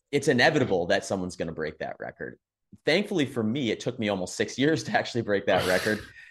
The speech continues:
Speaker 1: And that journey from deciding to go for that goal and getting there, I actually learned why I was actually doing it. And I kind of refocused on, like,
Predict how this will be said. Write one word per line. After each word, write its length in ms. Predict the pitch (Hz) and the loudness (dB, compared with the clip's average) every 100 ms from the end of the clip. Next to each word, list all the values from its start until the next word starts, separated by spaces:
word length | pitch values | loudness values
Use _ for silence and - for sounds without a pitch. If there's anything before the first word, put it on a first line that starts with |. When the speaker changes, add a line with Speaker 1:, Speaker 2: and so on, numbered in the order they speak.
| _ _ | _ _
Speaker 1:
And 200 | 127 123 | 2 4
that 160 | 123 110 | 4 2
journey 380 | 104 139 165 151 | 0 0 2 -2
from 640 | 123 131 127 123 113 107 - - | -4 0 2 2 0 -4 -8 -6
deciding 420 | 113 120 120 117 | 0 4 4 4
to 100 | 113 | -2
go 220 | - 113 | 2 4
for 160 | 123 123 | 4 4
that 220 | 104 92 | 2 2
goal 260 | 101 98 - | 4 4 4
and 180 | 98 | -2
getting 280 | 95 110 120 | 0 2 2
there, 200 | 101 95 | 2 2
I 120 | 104 | 2
actually 300 | 127 156 - | 2 2 -2
learned 420 | 104 107 117 92 85 | -2 0 0 -2 -2
why 300 | 82 98 104 | 0 2 4
I 80 | |
was 180 | 98 92 | 2 0
actually 320 | 90 - 95 | -2 -2 -8
doing 320 | 85 85 92 117 | -6 -6 -4 -2
it. 180 | 135 | -2
And 80 | 104 | -2
I 60 | 95 | -4
kind 180 | 117 92 | -2 -4
of 60 | |
refocused 720 | 90 107 107 104 101 101 - 95 | -2 -4 0 0 0 -2 -4 -2
on, 240 | 92 92 | -2 -2
like, 240 | 90 90 | -4 -6